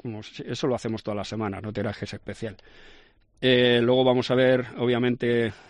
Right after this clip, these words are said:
eh, el vídeo que debemos de, de conocer de lo que hace el Málaga y, y luego nosotros tenemos un, una aplicación que los futbolistas, eh, ven al, al rival que suelen tener enfrente en el campo y, y ellos tienen, eh, que ver ese, ese, ese vídeo, ¿no?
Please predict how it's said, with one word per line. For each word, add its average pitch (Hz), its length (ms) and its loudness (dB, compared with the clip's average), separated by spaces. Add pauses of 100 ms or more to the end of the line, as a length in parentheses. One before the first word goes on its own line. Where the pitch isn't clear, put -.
eh, 110 680 -6 (340)
el 110 160 -10
vídeo 120 280 2
que 110 100 -2
debemos 110 340 0
de, 110 240 -2
de 113 180 -4
conocer 107 420 -2
de 107 140 -2
lo 101 100 -4
que 104 80 -4
hace 104 160 -6
el 98 60 -4
Málaga 151 540 -2
y, 104 440 -2 (720)
y 131 140 0
luego 165 220 4
nosotros 180 380 0
tenemos 160 380 -2
un, 143 280 -4
una 147 160 -4
aplicación 139 520 -6
que 143 60 -4
los 123 120 -4
futbolistas, 127 720 0
eh, 104 680 -4
ven 135 260 -2
al, 127 280 -2
al 127 140 -4
rival 117 300 -4
que 139 80 -4
suelen 131 280 -4
tener 127 220 -2
enfrente 123 360 -4
en 127 80 -2
el 107 100 -6
campo 123 400 -2
y, 101 600 -10 (240)
y 104 340 -8
ellos 117 220 -6
tienen, 117 520 -2 (140)
eh, 120 80 -10
que 113 120 -4
ver 113 140 -2
ese, 113 420 -6
ese, 110 340 -8
ese 113 200 -4
vídeo, 110 320 -2
¿no? 123 120 -12